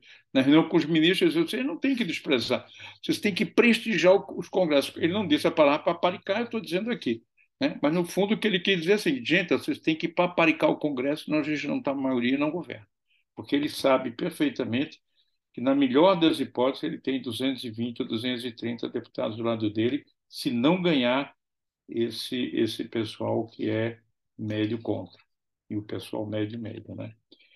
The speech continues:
Porque o pessoal médio e médio é muito pouco, dá cinquenta e pouquinho só de votos. Enfim,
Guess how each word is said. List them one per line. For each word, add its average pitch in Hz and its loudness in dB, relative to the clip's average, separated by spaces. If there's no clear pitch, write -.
Porque - -6
o 139 0
pessoal 147 0
médio 131 2
e 107 -2
médio 120 0
é - -2
muito 127 -6
pouco, 107 -10
dá 110 -8
cinquenta 113 -8
e - -8
pouquinho 110 -12
só - -14
de 117 -8
votos. 117 -14
Enfim, 156 4